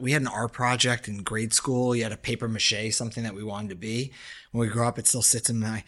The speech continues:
talk about proud moms. My mom still has it in her bedroom. I'm forty-eight years old. So, uh, it's a paper mache doctor holding a baby. So I always thought I wanted to do something with children. I was always growing up like the,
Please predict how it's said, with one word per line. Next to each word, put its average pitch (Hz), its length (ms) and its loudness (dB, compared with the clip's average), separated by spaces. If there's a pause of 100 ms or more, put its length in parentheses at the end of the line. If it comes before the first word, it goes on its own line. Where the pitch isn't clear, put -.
(260)
talk 151 160 6
about 131 200 6
proud 127 280 6
moms. 113 380 -2
My 110 120 -4
mom 110 240 -2
still 120 220 -4
has 107 260 -4
it 101 100 -6
in 104 100 -8
her 101 100 -8
bedroom. 98 360 -10
I'm 90 120 -12
forty-eight 90 420 -10
years 87 220 -12
old. 85 240 -10
So, 95 400 -4 (320)
uh, 120 220 4
it's 113 100 6
a - 40 4
paper 135 260 8
mache 120 640 8 (520)
doctor 123 520 4
holding 110 360 -4
a 98 60 -10
baby. - 480 -10 (440)
So 104 600 -2
I 120 80 2
always 135 220 8
thought 120 200 8
I 123 80 8
wanted 117 300 4
to 101 80 -2
do 107 100 4
something 113 600 4
with 107 440 -2 (180)
children. 165 520 4 (300)
I 127 80 4
was 127 160 6
always 127 500 8
growing 123 400 6
up 117 300 4
like 110 420 2
the, 110 680 0